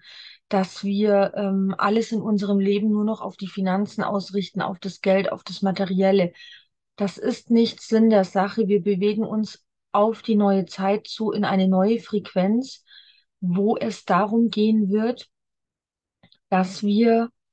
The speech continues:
in Fülle leben, in absoluter Fülle und in Frieden und Harmonie, aber ohne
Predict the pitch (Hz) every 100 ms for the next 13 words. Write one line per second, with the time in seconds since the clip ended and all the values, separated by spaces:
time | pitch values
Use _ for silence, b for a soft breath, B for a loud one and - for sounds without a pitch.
0 | _ - 220 208 - 262 285 277 208 185
1 | 185 180 190 196 220 269 - 202 - 208
2 | - 226 214 180 196 - 220 208 214 202
3 | 185 190 - 202 208 196 180 180 190 185
4 | 190 196 208 220 B B B B _ _
5 | - 196 214 208 202 185 185 _ _ _
6 | _ _ _ _ - 247 269 294 254 202
7 | 165 175